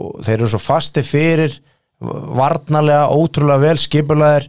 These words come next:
og það eru kal-, bara, bara kýr, skýr markmið á þeim að þeir ætla bara beint upp í aðra deild. Og, og þeir ná sínu markmiðum, held ég, Gunni. Ég,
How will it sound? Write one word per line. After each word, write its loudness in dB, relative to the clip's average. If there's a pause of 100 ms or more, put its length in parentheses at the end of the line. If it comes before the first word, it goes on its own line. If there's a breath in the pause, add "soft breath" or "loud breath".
(500 soft breath)
og 2
það 0
eru 0
kal-, 0
bara, -4 (240)
bara -8
kýr, -2
skýr 0
markmið 2
á 0
þeim 0 (140)
að -8
þeir 2
ætla -4
bara -2
beint 0
upp -2 (160)
í 0
aðra 0
deild. -20 (540 soft breath)
Og, 0 (240)
og -18
þeir -2
ná 0 (220)
sínu 0
markmiðum, 0
held -2
ég, -4
Gunni. -2
Ég, -2